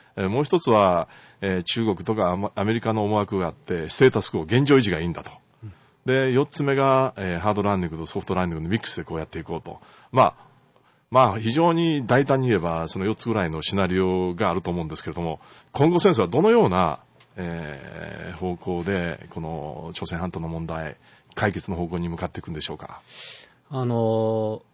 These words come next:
Speaker 2: 理論的な枠組みからね、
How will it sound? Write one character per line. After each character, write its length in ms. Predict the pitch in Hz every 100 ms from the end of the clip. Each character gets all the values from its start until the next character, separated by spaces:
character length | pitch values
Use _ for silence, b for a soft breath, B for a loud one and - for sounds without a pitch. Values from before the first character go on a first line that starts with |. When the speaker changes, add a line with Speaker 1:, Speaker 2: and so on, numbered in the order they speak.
| _
Speaker 2:
理 140 | 127
論 260 | 131 165 175
的 340 | 170 160 -
な 300 | 160 156 151
枠 280 | 143 139 -
組 140 | 143 143
み 640 | 143 139 135 131 127 123 _ _ _ _ -
か 100 | 143
ら 160 | 143
ね、 300 | 101 92 123